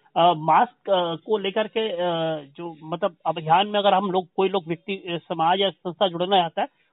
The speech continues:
वो अपना कॉन्ट्रीब्यूशन किस रूप में दे? क्या पन्द्रह रुपए के अनुपात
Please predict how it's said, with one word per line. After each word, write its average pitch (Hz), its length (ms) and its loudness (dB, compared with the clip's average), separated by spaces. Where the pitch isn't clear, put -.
वो 180 120 2
अपना 220 320 2
कॉन्ट्रीब्यूशन 208 680 -2
किस 247 120 -4
रूप 214 220 -4
में 208 100 2
दे? 226 120 0
क्या 190 200 4
पन्द्रह 190 440 0
रुपए 226 220 0
के 220 100 0
अनुपात 190 320 2